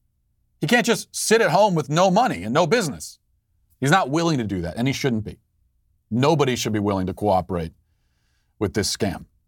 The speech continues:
That's why we need more Dave Morrises in the world, a lot more. The government has seized power that it will not relinquish easily. In New York, just to show you how bad it's gotten,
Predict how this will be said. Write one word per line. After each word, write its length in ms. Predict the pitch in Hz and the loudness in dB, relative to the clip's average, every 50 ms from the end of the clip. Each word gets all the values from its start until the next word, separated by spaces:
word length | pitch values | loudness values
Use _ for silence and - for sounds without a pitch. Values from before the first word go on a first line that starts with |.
| _ _ _ _ _ _ _ _ _ - | _ _ _ _ _ _ _ _ _ 0
That's 260 | 107 117 123 123 - | 2 2 2 4 2
why 120 | 135 135 127 | 2 2 2
we 100 | 127 127 | 2 0
need 160 | 127 127 117 | -2 -2 0
more 300 | 120 127 135 131 127 120 | 0 0 2 2 0 0
Dave 360 | 107 98 120 123 123 120 101 | -2 -2 0 2 2 2 0
Morrises 680 | 110 113 113 117 117 110 101 - 107 92 90 87 - - _ | 0 0 2 2 2 0 -2 -4 -4 -6 -6 -6 -8 -10 _
in 80 | 107 104 | -6 -4
the 80 | 101 | -2
world, 220 | 101 104 98 90 82 | 0 0 0 -2 -2
a 40 | 95 | 0
lot 240 | 107 113 110 95 | 2 2 2 0
more. 220 | 92 85 76 - _ _ _ _ _ _ _ _ _ _ _ _ _ _ _ _ _ _ _ | -2 -10 -14 -16 _ _ _ _ _ _ _ _ _ _ _ _ _ _ _ _ _ _ _
The 80 | 113 | 0
government 340 | 113 139 156 147 151 165 139 | 2 2 2 2 0 0 0
has 240 | 139 135 120 - - _ | 0 -2 -4 -4 -8 _
seized 600 | - - - - 156 160 165 160 139 - - - | -8 -6 -2 -2 0 0 0 0 -2 -4 -6 -8
power 440 | - - 139 139 127 107 101 95 92 | 0 2 4 4 4 2 0 -2 -2
that 160 | 101 101 110 | -2 -2 -2
it 80 | 113 | -2
will 100 | 107 107 | -2 -2
not 240 | 113 117 117 123 123 | 0 2 2 2 0
relinquish 500 | 113 113 104 107 113 107 107 104 95 - - | 0 -4 -2 -2 -4 -2 -4 -6 -6 -6 -6
easily. 360 | 110 110 101 95 92 90 - | -4 -4 -4 -4 -4 -4 -4
In 140 | 110 120 135 | -2 0 2
New 80 | 143 151 | 2 2
York, 400 | 147 175 196 175 120 107 - 104 | 4 4 4 4 2 0 -4 -6
just 160 | 120 120 - | -8 -6 -4
to 80 | 156 | -4
show 140 | 139 - 151 | -2 0 0
you 80 | 147 147 | 2 2
how 120 | 135 135 | 2 0
bad 280 | 117 - 110 117 120 131 | 0 2 0 0 0 0
it's 100 | - - | -2 -2
gotten, 400 | - 117 120 135 147 165 175 | 0 2 2 2 0 -4 -8